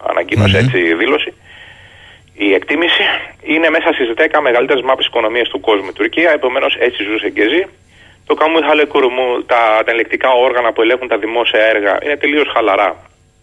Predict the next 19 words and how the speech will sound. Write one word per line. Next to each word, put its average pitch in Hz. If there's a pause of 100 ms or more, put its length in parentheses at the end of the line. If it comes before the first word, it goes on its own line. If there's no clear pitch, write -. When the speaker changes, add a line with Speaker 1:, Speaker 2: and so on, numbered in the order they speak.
(460)
Speaker 1:
ακριβώς 113 (300)
για 120
να 117
μπορεί 113
να 127
κινείται 110
αυτό -
το 95
μαύρο 87
χρήμα. 180 (580)
Ο -
Πεκέρ, 156
όπως 117
θυμόμαστε 120 (100)
από 117
πέρσι, 117 (140)
μας 123
έλεγε, 107 (840)
ε, 104